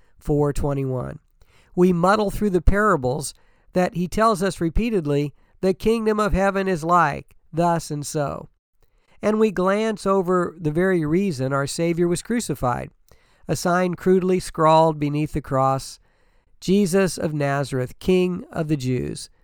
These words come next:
John nineteen nineteen. Along the way, the good news is truncated. An earth-shaking, kingdom-size announcement is reduced to a personal self-help story. Our gospel has grown too small.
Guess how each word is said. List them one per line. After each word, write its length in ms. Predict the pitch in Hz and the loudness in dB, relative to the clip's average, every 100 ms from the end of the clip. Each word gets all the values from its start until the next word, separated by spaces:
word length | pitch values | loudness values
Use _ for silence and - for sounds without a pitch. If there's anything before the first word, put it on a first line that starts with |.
| _ | _
John 260 | - 151 143 | -2 0 0
nineteen 460 | 139 139 - 139 131 | -2 -4 -4 -6 -4
nineteen. 460 | 127 - 131 - - _ _ _ - - | -8 -8 -10 -12 -18 _ _ _ -20 -8
Along 300 | - 220 247 | 2 4 4
the 80 | 180 | 4
way, 340 | 190 170 147 147 _ _ - _ _ _ | 2 4 0 -2 _ _ -20 _ _ _
the 80 | 170 | 0
good 180 | 170 190 | 4 6
news 320 | 180 180 156 | 6 6 4
is 160 | 156 - | -2 -2
truncated. 720 | - 165 135 123 120 - - _ _ _ _ - | 0 0 0 -4 -6 -12 -16 _ _ _ _ -4
An 140 | 151 | 4
earth-shaking, 880 | 180 214 214 - 196 196 202 196 190 - | 6 4 2 0 0 0 0 -2 -4 0
kingdom-size 920 | 196 208 202 202 - 175 175 180 156 | 2 4 2 2 2 2 2 2 0
announcement 720 | 160 147 143 - 143 139 - _ _ _ _ - | 0 0 0 0 -2 -2 -8 _ _ _ _ 4
is 180 | 202 | 6
reduced 560 | 180 180 165 196 190 - | 6 6 8 8 6 2
to 100 | 185 | 0
a 100 | 180 | 0
personal 540 | - 185 185 - 170 170 | 2 2 2 0 0 0
self-help 580 | 165 151 143 139 131 | 0 -2 -4 -8 -10
story. 480 | - - 104 80 - _ _ _ _ _ _ _ - | -14 -14 -12 -12 -14 _ _ _ _ _ _ _ -2
Our 200 | 185 202 | 0 4
gospel 640 | 185 170 - - 131 131 | 6 4 2 -4 -6 -4
has 160 | 151 123 | -6 -4
grown 320 | 143 135 143 | -2 -2 -2
too 160 | 139 147 | -2 -4
small. 520 | - 135 67 - | -2 -4 -4 -10